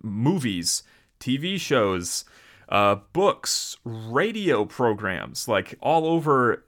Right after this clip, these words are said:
uh, the, the history of our country, there's, there's this fascination with extraterrestrial beings, aliens, um,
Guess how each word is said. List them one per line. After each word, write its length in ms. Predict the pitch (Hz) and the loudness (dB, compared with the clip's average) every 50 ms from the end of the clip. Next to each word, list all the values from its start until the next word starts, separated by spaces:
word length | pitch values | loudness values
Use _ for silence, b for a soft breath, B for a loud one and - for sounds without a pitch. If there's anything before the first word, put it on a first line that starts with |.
| - | -2
uh, 200 | 87 110 107 98 | 0 2 2 2
the, 260 | 95 107 107 104 92 | 2 2 0 0 0
the 140 | 90 87 104 | 0 -2 -4
history 440 | 104 - 170 170 - - 139 135 123 | -2 -2 -4 -4 -4 -2 -2 -2 0
of 100 | 120 120 | 0 0
our 100 | 104 98 | 0 -2
country, 400 | - - 143 131 123 - 113 101 | -2 -4 -8 -6 -6 -6 -6 -4
there's, 220 | 95 101 101 101 | -4 -4 -4 -4
there's 320 | 107 110 113 113 110 101 110 | -8 -6 -4 -4 -4 -4 -6
this 160 | 110 - - | -6 -6 -2
fascination 680 | - 127 123 131 - - 123 117 120 120 - 120 110 | 0 2 2 2 2 0 -2 0 0 -2 -2 -4 -4
with 300 | 95 95 92 - - - _ - | -4 -4 -4 -6 -10 -16 _ -6
extraterrestrial 920 | 117 - - - - - 113 107 - - 113 123 123 - - 127 117 117 113 | -6 -6 -6 -8 -4 -4 -4 -2 0 0 0 0 0 -2 -4 -2 0 0 -2
beings, 720 | 110 110 107 104 104 110 107 107 107 107 107 104 - - b b b b b b b b - - | -2 -4 -6 -4 -4 -4 -4 -4 -4 -4 -6 -6 -8 -8 b b b b b b b b -6 -2
aliens, 960 | 117 117 120 120 123 120 117 113 110 107 110 110 110 107 104 104 - - - b b b b b b b | -2 0 0 0 0 0 0 0 0 0 0 -2 -2 -4 -2 -2 -4 -4 -6 b b b b b b b
um, 440 | - 98 95 92 90 87 85 85 | -2 -2 0 0 -2 -4 -8 -10